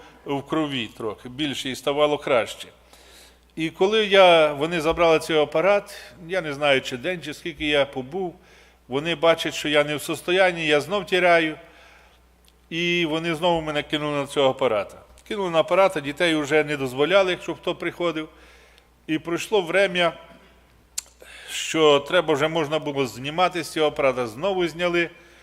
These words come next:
І вже тоді я опрацьовував себе, старався так вдохами операції, ті про-, процедури всякі робили. І пройшло це все время,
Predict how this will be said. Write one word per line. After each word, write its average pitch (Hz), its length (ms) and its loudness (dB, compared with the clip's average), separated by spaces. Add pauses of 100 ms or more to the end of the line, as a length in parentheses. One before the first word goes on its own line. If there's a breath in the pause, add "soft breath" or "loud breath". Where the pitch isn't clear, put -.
(500 loud breath)
І 147 100 -2
вже 151 220 0
тоді 165 560 -2 (160)
я 143 460 6
опрацьовував 143 880 -2
себе, 143 220 -2
старався 147 560 2
так 127 220 0 (440 loud breath)
вдохами 139 800 -2
операції, 143 680 0
ті 143 120 -10
про-, 139 300 -2
процедури 139 540 -6
всякі 131 360 -4
робили. 123 440 -4 (840 loud breath)
І 202 160 -4
пройшло 226 420 0
це 208 200 0
все 196 260 0
время, 180 720 2